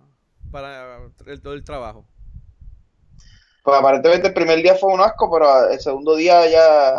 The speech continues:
Speaker 2: habían como que regulado el problema y estaban funcionando mejor.
Speaker 1: ¿Se enderezó entonces? Ok.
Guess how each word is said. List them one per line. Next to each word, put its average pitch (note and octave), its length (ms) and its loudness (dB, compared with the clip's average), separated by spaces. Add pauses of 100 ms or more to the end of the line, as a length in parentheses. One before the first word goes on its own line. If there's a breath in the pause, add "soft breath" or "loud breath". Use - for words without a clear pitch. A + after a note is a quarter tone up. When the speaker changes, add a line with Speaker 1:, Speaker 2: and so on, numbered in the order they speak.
Speaker 2:
habían C#3 540 -6 (460)
como C3+ 260 -10
que B2+ 220 -4
regulado C3 460 2
el C#3 100 -4
problema C3+ 400 -2
y - 20 -6
estaban B2 340 -6
funcionando C3 360 -6
mejor. A2 240 -10 (180)
Speaker 1:
¿Se - 160 -20
enderezó C3+ 380 -18
entonces? F3 400 -20 (180)
Ok. A3+ 120 -20